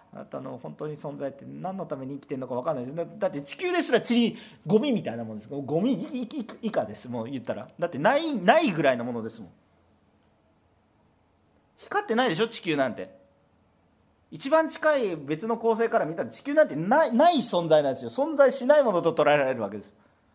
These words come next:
ゴミ以下ですよ。でも神様がいるならば、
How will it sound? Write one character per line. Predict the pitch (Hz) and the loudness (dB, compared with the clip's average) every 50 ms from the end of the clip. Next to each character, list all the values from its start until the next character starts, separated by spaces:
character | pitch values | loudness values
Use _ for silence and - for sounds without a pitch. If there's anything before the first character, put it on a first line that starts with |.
| _ _ - 156 | _ _ -10 -4
ゴ | 170 202 | -2 0
ミ | 226 262 277 | 0 0 0
以 | 277 | -2
下 | - - 131 | -2 -4 -6
で | 110 | -6
す | - - | -10 -16
よ。 | - - _ _ _ _ _ _ _ _ _ _ _ _ _ _ _ _ _ _ _ _ _ _ _ _ _ _ _ _ _ _ _ _ _ - | -18 -20 _ _ _ _ _ _ _ _ _ _ _ _ _ _ _ _ _ _ _ _ _ _ _ _ _ _ _ _ _ _ _ _ _ 0
で | 262 | 0
も | 254 247 | 0 0
神 | 247 - - 370 381 440 440 | 0 4 4 6 6 6 4
様 | - - - 330 302 294 277 247 | 2 2 2 4 4 4 4 4
が | 240 254 | 4 2
い | 233 220 | 2 2
る | 226 214 | 2 4
な | 190 160 | 4 4
ら | 147 143 | 4 2
ば、 | 147 180 185 143 101 - - - | 0 0 -2 -2 -2 -6 -14 -20